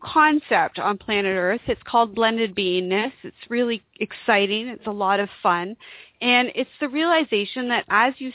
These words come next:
said, it's all God, so it's all good. So anything I do in the physical is a representation of that creator God source. So everything I do, including talking to you, drinking my wine,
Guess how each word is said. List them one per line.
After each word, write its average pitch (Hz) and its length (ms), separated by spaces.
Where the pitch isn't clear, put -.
said, 190 380
it's 202 200
all 214 260
God, 208 540
so 202 100
it's 196 140
all 196 200
good. 214 480
So - 200
anything 302 480
I 226 100
do 233 240
in 208 120
the 196 80
physical 233 420
is 175 80
a 208 60
representation 208 1000
of 180 260
that 190 240
creator 196 760
God 180 320
source. - 280
So 220 100
everything 311 600
I 269 200
do, 202 560
including 214 500
talking 247 420
to 247 100
you, 185 280
drinking 247 440
my 220 140
wine, 175 520